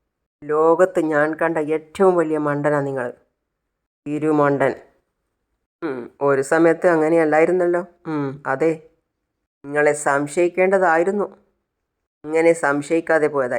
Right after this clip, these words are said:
എൻ്റെ തെറ്റ്. സമ്പത്തുള്ള നിങ്ങൾക്കൊപ്പം എന്നെ കല്യാണം കഴിച്ചയച്ചപ്പോൾ എൻ്റെ അച്ഛനും അമ്മയും ഒരുപാട് സന്തോഷിച്ചതാ, മോളുടെ ജീവിതം രക്ഷപ്പെട്ടല്ലോ എന്ന് പറഞ്ഞ്.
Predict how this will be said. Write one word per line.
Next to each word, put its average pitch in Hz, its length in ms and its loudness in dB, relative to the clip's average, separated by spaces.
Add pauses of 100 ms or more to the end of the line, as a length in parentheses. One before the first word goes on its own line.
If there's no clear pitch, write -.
എൻ്റെ 123 240 -4
തെറ്റ്. 117 320 -10 (800)
സമ്പത്തുള്ള 175 680 0
നിങ്ങൾക്കൊപ്പം 151 640 0 (120)
എന്നെ 135 260 -2
കല്യാണം 147 500 0
കഴിച്ചയച്ചപ്പോൾ 135 760 -2 (680)
എൻ്റെ 143 200 -6 (160)
അച്ഛനും 156 440 0 (120)
അമ്മയും 143 440 -2
ഒരുപാട് 165 480 2
സന്തോഷിച്ചതാ, 131 680 -6 (680)
മോളുടെ 156 460 4
ജീവിതം 160 480 2
രക്ഷപ്പെട്ടല്ലോ 165 680 0
എന്ന് 135 160 0
പറഞ്ഞ്. 135 280 -4